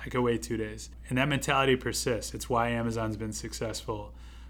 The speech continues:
with scaling what they do to the level that they have. And it's why, you know, other, other marketplaces lag in that regard. And the same applies overseas.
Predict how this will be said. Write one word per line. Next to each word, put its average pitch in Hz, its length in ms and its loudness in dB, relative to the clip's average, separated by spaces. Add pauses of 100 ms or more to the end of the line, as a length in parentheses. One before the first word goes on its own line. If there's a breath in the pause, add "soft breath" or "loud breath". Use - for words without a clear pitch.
(140)
with 113 380 2
scaling 135 480 8
what 120 220 4
they 120 100 2
do 110 240 2
to 107 160 -6
the 107 80 -2
level 110 320 0
that 107 140 -6
they 107 140 -6
have. 107 420 -6 (480 loud breath)
And 117 260 0
it's 123 320 -8
why, 113 560 4
you 123 100 -2
know, 107 300 0
other, 113 500 4
other 113 200 2
marketplaces 107 800 -2
lag 104 240 -4
in 104 80 -4
that 101 180 -10
regard. 104 320 -8
And 117 160 0
the 117 80 4
same 127 300 6
applies 117 340 4
overseas. 123 720 2